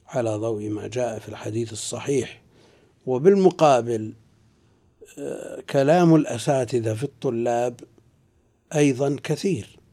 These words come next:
فإذا اجتمع الأساتذة وق-، وهم يعترفون بذلك،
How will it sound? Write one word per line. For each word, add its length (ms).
فإذا 360
اجتمع 460
الأساتذة 840
وق-، 320
وهم 260
يعترفون 680
بذلك، 680